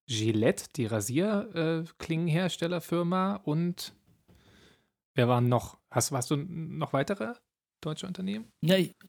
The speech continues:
Speaker 2: nee, ich weiß nur, es gab eine kleine Anfrage, ähm,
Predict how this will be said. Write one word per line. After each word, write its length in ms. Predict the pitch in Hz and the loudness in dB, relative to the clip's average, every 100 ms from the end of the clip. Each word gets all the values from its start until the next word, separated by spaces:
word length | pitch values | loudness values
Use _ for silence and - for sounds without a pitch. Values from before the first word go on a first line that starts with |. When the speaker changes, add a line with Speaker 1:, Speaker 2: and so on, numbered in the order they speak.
| _ - | _ 6
Speaker 2:
nee, 80 | 175 | 8
ich 160 | 214 180 | 10 10
weiß 160 | 190 | 8
nur, 80 | 196 | 8
es 80 | - | 8
gab 220 | 151 - | 6 6
eine 120 | 165 | 2
kleine 360 | - 160 156 - | 6 6 6 6
Anfrage, 840 | 135 180 - 110 190 247 262 320 - - | 4 4 2 2 4 6 4 2 -4 6
ähm, 560 | 160 151 147 147 151 | 10 10 10 6 2